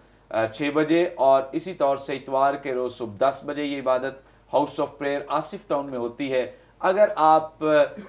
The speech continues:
अपनी गवाहियाँ हमारे साथ शेयर करना चाहते हैं, तो ज़रूर इन इबादत में शामिल होकर, अ, अपनी गवाही को रिकॉर्ड करवा सकते हैं, ताकि आपकी गवाही के वसीले से बहुत सारे और लोग भी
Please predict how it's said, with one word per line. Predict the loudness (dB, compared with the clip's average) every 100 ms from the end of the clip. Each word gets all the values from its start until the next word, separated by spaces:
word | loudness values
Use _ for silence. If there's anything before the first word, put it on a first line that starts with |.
| -6
अपनी | -4 -4 -6
गवाहियाँ | 2 2 2 0 2
हमारे | 0
साथ | 0 -6
शेयर | -6 -2 -2
करना | 0 0 0 2
चाहते | 2 2 -2
हैं, | -4
तो | -4
ज़रूर | -4 -4 -2 -2 -4
इन | -10 -10
इबादत | -2 0 4 2 0
में | -8
शामिल | -8 -2 -2 0 0
होकर, | 0 2 2 2 -2 -16 -16 0
अ, | 4
अपनी | 4 4 -2 -4 -6
गवाही | 0 2 2 0
को | -2
रिकॉर्ड | -2 -2 0 0 0
करवा | -2 0 0
सकते | 0 -6 -6
हैं, | -4 -2 -4 -6 -18 0
ताकि | 2 4 0
आपकी | 0 2 0 0 -2
गवाही | 2 0 0
के | -4 -6
वसीले | -6 -6 -8 -6
से | -4 -6
बहुत | -2 2 4 4 2
सारे | 0 0
और | 0 2 2
लोग | 0 -2 -4
भी | -8 -6 -8